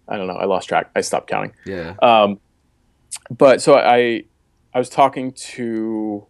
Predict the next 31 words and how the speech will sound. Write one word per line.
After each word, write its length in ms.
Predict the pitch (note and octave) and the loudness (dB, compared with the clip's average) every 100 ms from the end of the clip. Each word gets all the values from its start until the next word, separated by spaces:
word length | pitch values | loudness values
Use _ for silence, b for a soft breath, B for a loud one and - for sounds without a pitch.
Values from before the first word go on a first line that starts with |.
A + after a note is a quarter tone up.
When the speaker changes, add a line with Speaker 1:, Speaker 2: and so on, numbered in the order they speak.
| - | -8
Speaker 1:
I 80 | A#2 | -6
just, 180 | A2+ | -4
I 40 | - | -2
reached 260 | A2+ A2+ | -2 -2
out 100 | A#2 | -2
to 60 | A2 | -2
Xander 340 | G#2 G#2 G#2 | -4 -4 -2
at 80 | G2 | -2
Doorman, 380 | A2+ B2+ B2 A2 | 0 0 0 -2
and 120 | G#2+ | -4
I 60 | G2+ | -4
was 140 | G2+ | -2
like, 140 | G#2 A#2 | -2 4
"Look, 320 | C3 - - _ _ _ _ - | 2 2 -10 _ _ _ _ -10
um, 580 | G#2+ G2+ G2 F#2+ F#2+ - _ _ | -4 -2 -2 -6 -12 -18 _ _
you 80 | A#2 | -6
know, 60 | |
my 100 | G#2 | -4
co-founder 340 | G#2+ A#2+ A#2 G#2+ | 0 2 2 2
and 140 | G#2 | 0
I, 60 | G2 - _ | -2 -8 _
co-founder 400 | - D3 D3 C3 | -2 0 0 2
and 40 | |
I, 320 | A#2+ A#2 A2+ - _ _ - | 2 2 0 -4 _ _ -8
um, 380 | A2 G#2 G2+ - | -2 -2 -2 -4
are 100 | A#2 | -6
interested 420 | A2+ A#2 A#2+ A#2 | -6 -6 -4 -4
in 440 | A2+ G2+ A#2 A2+ G#2+ | -6 -8 -8 -8 -6
selling 280 | - G#2+ G2+ | 0 0 0
the 80 | |
company." 640 | G2+ C3 C3 C3 B2 A2+ | -2 -2 0 -2 -2 -6